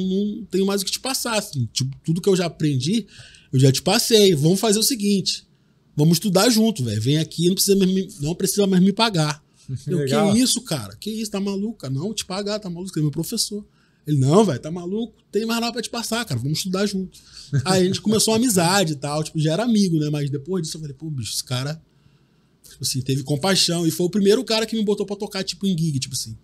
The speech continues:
Speaker 1: Teve um trabalho que ele não pôde ir, que ele, "Mano, tem uma cantora aqui que eu toco, cara, eu não vou poder ir. Você
Speaker 2: Você
Speaker 1: consegue
Speaker 2: lembra quem
Speaker 1: tocar?"
Speaker 2: era?
Speaker 1: Cara, era Glória alguma coisa, eu não lembro o sobrenome, é Glória alguma coisa, do gospel, né, a cantora. Eu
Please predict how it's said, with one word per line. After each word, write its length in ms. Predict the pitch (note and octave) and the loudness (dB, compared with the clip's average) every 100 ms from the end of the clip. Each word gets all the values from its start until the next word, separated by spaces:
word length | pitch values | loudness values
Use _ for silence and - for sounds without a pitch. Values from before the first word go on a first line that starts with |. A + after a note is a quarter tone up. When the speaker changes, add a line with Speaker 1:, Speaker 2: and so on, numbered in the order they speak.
| _ _ _ _ | _ _ _ _
Speaker 1:
Teve 160 | - C3 | -4 -2
um 80 | D#3 | 0
trabalho 420 | D3+ D3 C3+ C#3+ | -2 0 0 -2
que 120 | C#3 | -2
ele 100 | D3+ | 0
não 160 | D3+ E3 | 0 -2
pôde 400 | D3 D#3 C3 C3 | 0 0 0 -2
ir, 260 | A3 D#3+ _ _ _ _ _ _ _ _ _ | -4 -6 _ _ _ _ _ _ _ _ _
que 80 | - | -2
ele, 60 | D3+ | 0
"Mano, 280 | F3 F3+ C3+ | 2 2 0
tem 140 | D3+ | -2
uma 100 | E3+ | -4
cantora 340 | E3+ E3+ E3+ D#3+ | -2 -2 -2 -4
aqui 120 | E3 | -4
que 80 | E3 | -6
eu 60 | |
toco, 260 | D3 B2 - | -2 -2 -4
cara, 240 | C3+ B2+ | -4 0
eu 60 | B2+ | 2
não 120 | C#3+ | 2
vou 140 | D#3 E3+ | 2 0
poder 280 | F#3 G#3 | 2 4
ir. 260 | F#3+ D#3+ - _ _ _ _ _ | 4 2 -6 _ _ _ _ _
Você 140 | - E3+ | -10 -6
Speaker 2:
Você 20 | |
Speaker 1:
consegue 240 | F#3 E3 F3+ | 0 2 4
Speaker 2:
lembra 140 | E3 | 6
quem 100 | E3+ | 4
Speaker 1:
tocar?" 260 | F3+ F3 D3+ | 4 4 2
Speaker 2:
era? 180 | - - _ _ _ _ _ - | -2 -14 _ _ _ _ _ -6
Speaker 1:
Cara, 240 | C#3 C3+ | -2 0
era 200 | B2+ A#2+ | 0 -2
Glória 400 | B2 B2 B2+ D#3+ | -2 0 2 2
alguma 300 | F#3 E3+ F3 | 2 0 -2
coisa, 360 | - C3 A#2+ A2+ | -2 -2 -2 0
eu 40 | |
não 100 | A#2+ | -2
lembro 500 | C#3 C3 B2+ B2+ B2+ C3 | -2 -2 -2 -4 -6 -10
o 60 | B2+ | -6
sobrenome, 600 | A#2+ A#2+ D3 A2+ G2+ G2+ | -2 0 0 -2 -4 -8
é 60 | |
Glória 340 | G#2+ A2+ C#3 D#3+ | -6 -2 -2 -2
alguma 240 | D#3+ E3+ | -4 -6
coisa, 220 | D#3+ B2 A#2+ | -6 -14 -10
do 120 | C3 F3 | -6 0
gospel, 460 | C3+ C#3 C3 A#2+ | 2 2 0 -4
né, 80 | A2+ | -8
a 60 | A2+ | -6
cantora. 440 | B2+ A2+ B2+ B2+ - - - - - - | -8 -6 -6 -8 -12 -20 -20 -20 -20 -20
Eu 60 | - | -20